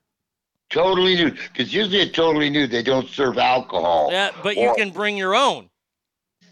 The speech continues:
Speaker 2: Aha.
Speaker 1: Okay, it's still being served. I mean, now you're bringing more than you can actually afford, but <laughs> at the
Speaker 2: But I
Speaker 1: strip
Speaker 2: mean,
Speaker 1: club
Speaker 2: but, but they,
Speaker 1: Yeah.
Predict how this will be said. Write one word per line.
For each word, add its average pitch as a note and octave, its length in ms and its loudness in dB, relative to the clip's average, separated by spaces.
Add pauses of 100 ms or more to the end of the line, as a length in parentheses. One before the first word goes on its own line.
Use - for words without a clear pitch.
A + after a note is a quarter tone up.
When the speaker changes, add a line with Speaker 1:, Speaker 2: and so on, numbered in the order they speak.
(560)
Speaker 2:
Aha. E3 720 2 (640)
Speaker 1:
Okay, G2+ 380 0
it's A2+ 100 -8
still B2+ 200 -4
being G#2+ 240 -6
served. B2+ 500 0
I G#2 80 0
mean, A#2 180 -4
now C3 120 2
you're C#3+ 160 0
bringing B2 380 0
more C3+ 260 2
than B2 220 0
you B2 100 0
can B2 120 -4
actually A2+ 300 -2
afford, A#2+ 500 2
but G#2+ 200 0
<laughs> - 600 -2
at - 200 0
the F3+ 100 -14
Speaker 2:
But A3 120 -2
I A3 60 6
Speaker 1:
strip A#3+ 120 4
Speaker 2:
mean, A#3+ 120 0
Speaker 1:
club A#3+ 140 2
Speaker 2:
but, A#3 220 2
but G3+ 240 -2
they, G#3+ 200 0
Speaker 1:
Yeah. G3 60 -16